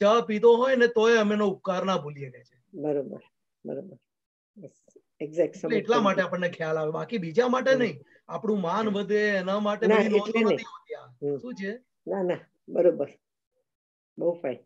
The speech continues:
Speaker 1: એ બધા ચોપડા તો દાદા છે ને એની marriage બંધ કરી દીધા છે.
Speaker 2: બ-,
Speaker 1: આપણને ખબર હોય કે ના હોય,
Speaker 2: exactly.
Speaker 1: દાદાએ બધા ચોપડા બંધ જ કરી દીધા છે.
Speaker 2: કરી દીધા
Speaker 1: તમારે
Speaker 2: છે,
Speaker 1: યાદ
Speaker 2: બરોબર.
Speaker 1: રાખવું હોય તોય ના રાખ-, રહે એવું છે બધું.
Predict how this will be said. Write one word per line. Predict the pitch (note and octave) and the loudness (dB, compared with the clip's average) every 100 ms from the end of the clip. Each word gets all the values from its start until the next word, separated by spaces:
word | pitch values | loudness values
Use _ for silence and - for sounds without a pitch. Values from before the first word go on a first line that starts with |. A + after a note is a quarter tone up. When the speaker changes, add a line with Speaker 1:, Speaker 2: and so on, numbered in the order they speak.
| _ - | _ -8
Speaker 1:
એ | G3 | -4
બધા | F#3+ G#3 | -2 -4
ચોપડા | G3+ F3+ F3+ G3+ | -4 -4 0 0
તો | G#3 | -2
દાદા | F#3 F3 G3+ | -4 -2 -2
છે | G#3 C4+ | -2 -2
ને | A#3 | -2
એની | G#3 | -2
marriage | F#3 E3+ G3 | 0 0 0
બંધ | E3 E3+ | 0 -2
કરી | E3 D3+ | -2 -4
દીધા | D3+ C#3+ | -6 -8
છે. | C3 B2 _ _ _ | -10 -16 _ _ _
Speaker 2:
બ-, | - | -4
Speaker 1:
આપણને | - E3+ G#3 G#3+ | -4 -2 -2 -2
ખબર | G3+ F3 G#3 | -2 -2 2
હોય | F#3+ A3 | 2 4
કે | F3+ | 4
ના | - | 4
હોય, | G3+ G3 G3 | 4 4 2
Speaker 2:
exactly. | D#3+ | -2
Speaker 1:
દાદાએ | E3+ G3 G#3 | -2 -2 -4
બધા | F3 E3 G3+ | -4 0 0
ચોપડા | G3+ F#3+ G#3 | 0 -2 -2
બંધ | F3+ F3 F3+ | -2 -4 -6
જ | F#3+ | -4
કરી | F3+ D#3+ | -8 -8
દીધા | D3 C3+ | -12 -12
છે. | C3 - _ _ | -16 -20 _ _
Speaker 2:
કરી | F3+ F#3+ F#3 | 4 4 6
દીધા | F#3 F3 | 6 6
Speaker 1:
તમારે | D#3+ | 4
Speaker 2:
છે, | G#3 | 2
Speaker 1:
યાદ | G3+ | 2
Speaker 2:
બરોબર. | E3 - | 4 4
Speaker 1:
રાખવું | A3 A3+ | 2 4
હોય | A#3 A#3 | 4 4
તોય | A3+ A3 | 4 2
ના | A3+ A3+ | 4 2
રાખ-, | A3+ G3+ | 2 -2
રહે | G#3 G3 G#3 | -4 0 2
એવું | G#3 G3+ G#3+ | 2 -2 0
છે | A3 | 0
બધું. | G3 G3 E3+ C3+ | 0 -4 -8 -10